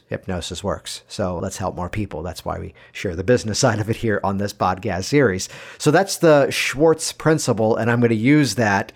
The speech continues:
you know, in correlation to anything I ever teach a client.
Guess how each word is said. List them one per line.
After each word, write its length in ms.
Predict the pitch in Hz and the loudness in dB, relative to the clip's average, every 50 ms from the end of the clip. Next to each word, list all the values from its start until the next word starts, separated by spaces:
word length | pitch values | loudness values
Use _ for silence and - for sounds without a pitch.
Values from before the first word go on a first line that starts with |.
| - - - - _ _ | -20 -20 -20 -20 _ _
you 100 | - 135 | 2 4
know, 200 | 127 120 110 110 - | 4 4 4 2 0
in 120 | 131 123 120 | -2 -2 0
correlation 580 | - 139 139 135 131 131 127 120 - - 120 | 2 4 6 6 6 6 4 4 2 0 0
to 200 | 107 123 - - | 0 -2 0 2
anything 520 | 156 143 143 143 139 - 127 123 120 120 - | 2 4 4 4 4 4 4 4 4 2 2
I 180 | - 113 117 - - | 0 -2 -2 -2 -4
ever 360 | 117 110 104 110 107 98 - _ _ | -4 -2 -2 -2 -2 -4 -6 _ _
teach 400 | - - 113 104 92 - - - - _ - | -10 -6 -4 -4 -4 -4 -6 -8 -8 _ -12
a 60 | 101 | -10
client. 440 | - - 120 107 92 82 - - | -6 -4 -2 -2 -2 -4 -6 -12